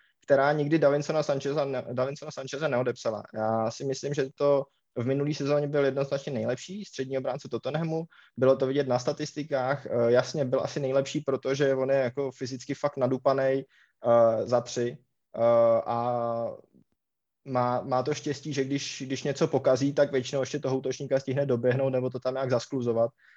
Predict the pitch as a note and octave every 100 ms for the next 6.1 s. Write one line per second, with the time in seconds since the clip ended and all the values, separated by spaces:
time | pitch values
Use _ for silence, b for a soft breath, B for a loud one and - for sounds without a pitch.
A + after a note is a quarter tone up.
0 | b C3 C3 D#3 D#3+ D#3 D#3 D3+ C#3+ C#3+
1 | C3+ C3+ C3+ - C3+ B2+ B2 B2 C3 -
2 | C#3+ C3 C3 C#3 C3+ C#3+ C3+ C#3 B2+ B2+
3 | B2 B2 B2 B2+ C3 B2 - B2 B2 C3
4 | - C3 C3 B2+ B2+ B2+ B2+ C3 B2+ B2+
5 | - B2 C3 C3+ B2 - - C#3+ - -
6 | A#2